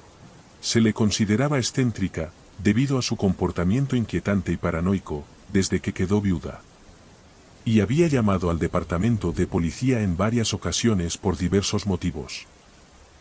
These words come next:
Desde escuchar ruidos extraños en su ático,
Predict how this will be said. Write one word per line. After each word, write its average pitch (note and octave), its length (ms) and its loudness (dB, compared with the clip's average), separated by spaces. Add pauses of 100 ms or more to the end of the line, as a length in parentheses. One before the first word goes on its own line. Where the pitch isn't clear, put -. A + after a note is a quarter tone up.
(300)
Desde G#2 300 4
escuchar D3 480 0
ruidos B2+ 340 2
extraños A2 540 0
en G2 100 0
su G2 220 0
ático, D2+ 400 -4